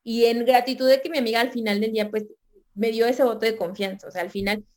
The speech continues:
ella pudo contratar a un especialista en ese momento, alguien que sí supiera mucho más de entrenamiento para, para los candidatos. Y, y no, tuvo la confianza, dije, "Bueno, está excelente".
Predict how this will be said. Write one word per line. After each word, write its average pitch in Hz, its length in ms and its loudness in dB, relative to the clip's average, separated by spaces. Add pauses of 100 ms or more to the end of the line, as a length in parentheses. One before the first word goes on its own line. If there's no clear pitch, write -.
(120)
ella 247 260 4
pudo 233 240 2
contratar 196 440 0
a 208 60 0
un 220 140 -2
especialista 214 720 -4
en 214 80 -4
ese 214 180 -4
momento, 196 440 -6
alguien 196 280 -6
que 190 120 -6
sí 202 380 0
supiera 208 480 0
mucho 262 400 2
más 208 220 -4
de 208 60 0
entrenamiento 185 840 -4
para, 165 320 -10 (440)
para 196 200 4
los 190 160 -2
candidatos. 202 600 -2 (440)
Y, 202 360 -2
y 247 100 0
no, 254 320 2
tuvo 226 200 -2
la 285 180 2
confianza, 247 340 -2
dije, 262 220 -6
"Bueno, 262 180 -2
está 233 160 -6
excelente". 277 680 -4